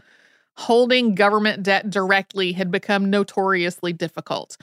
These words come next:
In many cases, debt holders were seriously limited in how or whether they could transfer the debt they were holding to somebody else or otherwise get rid of it.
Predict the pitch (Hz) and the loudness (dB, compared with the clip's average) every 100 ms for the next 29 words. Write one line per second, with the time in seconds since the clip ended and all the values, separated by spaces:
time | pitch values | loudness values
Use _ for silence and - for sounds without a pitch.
0 | _ _ _ _ - 233 320 403 - 349 | _ _ _ _ -2 2 2 2 2 0
1 | 339 311 302 226 190 214 262 - 277 277 | 2 2 0 0 -2 2 0 0 -2 0
2 | 247 254 247 214 196 - 311 311 294 269 | 0 0 -2 -2 -6 -4 -4 -2 0 0
3 | 269 214 196 196 214 202 - 175 160 165 | 0 -2 0 0 2 0 0 0 0 -4
4 | - 320 311 294 277 277 202 190 185 233 | -4 0 2 2 -2 -4 -2 -2 0 2
5 | 262 240 226 190 190 190 - 214 220 226 | 2 2 0 -2 -4 -6 -4 -2 0 -2
6 | - 208 208 185 185 196 - 196 196 202 | -2 0 0 0 2 0 2 -2 0 0
7 | 196 196 - - 180 - 131 - 220 214 | 0 -2 -6 -4 -2 -2 -4 0 0 0
8 | 208 165 185 226 226 214 202 185 190 185 | -4 0 2 4 2 4 4 4 2 -2
9 | 175 190 160 170 170 123 | -6 -6 -4 -6 -6 -6